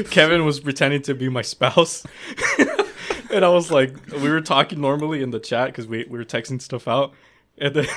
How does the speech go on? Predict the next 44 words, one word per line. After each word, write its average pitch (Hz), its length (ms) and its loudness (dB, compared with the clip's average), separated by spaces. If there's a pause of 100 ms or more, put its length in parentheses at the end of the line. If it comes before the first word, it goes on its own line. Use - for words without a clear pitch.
(240)
<laughs> - 320 -20
for 339 140 -6
some 214 240 -2
reason, 214 340 -2
we 175 140 -2
started 180 340 2
making 160 300 -4
up 160 120 -6
the 151 100 -2
bit 135 380 -2
that 131 220 -2
Kevin 143 300 2
cheated 143 360 0
on 151 140 2
me 160 120 -4
with 147 180 -2
the 127 80 0
mailman, 175 680 0 (220)
<laughs> - 180 -12
something 190 380 0
like 196 240 -2
that. 240 200 -2
And 156 100 0
I - 20 0
was 147 100 -4
like, 139 160 -8
"Fuck 226 300 -4
you 170 100 -6
for 165 140 -12
cheating 185 340 -4
on 151 120 -2
me. 127 180 0
Like, 113 200 -2 (260)
fucking, 139 360 -4
uh, 117 280 -2 (280)
you 135 220 -4
know, 127 120 4
like, 113 200 0
I 117 80 0
loved 113 260 -2
you 117 260 -4
and 107 120 -6
all 113 140 -2
that." 110 260 0